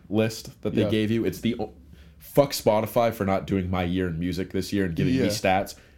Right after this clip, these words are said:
Speaker 1: The only stat I got was my playlist of the songs I listened to the most.
Speaker 2: I
Speaker 1: You know,
Speaker 2: saw that too.
Speaker 1: you know what's number one?
Speaker 2: Um, is it, is
Speaker 1: It,
Speaker 2: it Coding These to
Speaker 1: it's
Speaker 2: Lucan?
Speaker 1: Coding These to Lucans because of how fucking much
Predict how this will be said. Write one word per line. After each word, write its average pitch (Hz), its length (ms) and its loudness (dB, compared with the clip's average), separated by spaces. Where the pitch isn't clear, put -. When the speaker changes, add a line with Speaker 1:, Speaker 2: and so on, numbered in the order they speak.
Speaker 1:
The 113 180 0
only 120 300 2
stat 104 400 2
I 95 100 2
got 92 400 2
was 90 140 -2
my 87 140 -2
playlist 90 500 0
of 78 200 -2
the 85 100 -4
songs 82 320 -2
I 90 40 0
listened 85 320 -4
to 85 60 -6
the 82 60 -2
most. 87 300 0
Speaker 2:
I 147 40 6
Speaker 1:
You 147 80 4
know, 104 40 2
Speaker 2:
saw 131 100 2
that 104 160 0
too. - 160 -6
Speaker 1:
you 104 80 2
know 101 60 4
what's 104 140 0
number 113 200 4
one? 107 300 2
Speaker 2:
Um, 123 520 4
is 143 220 4
it, - 180 -2
is 143 140 6
Speaker 1:
It, - 40 2
Speaker 2:
it - 120 -6
Coding 143 260 2
These 131 160 0
to 131 80 -2
Speaker 1:
it's 117 80 4
Speaker 2:
Lucan? 127 160 6
Speaker 1:
Coding 147 160 4
These 143 180 2
to 127 80 0
Lucans 123 400 2
because 113 280 2
of 104 100 0
how 113 320 2
fucking 113 720 -2
much 98 500 2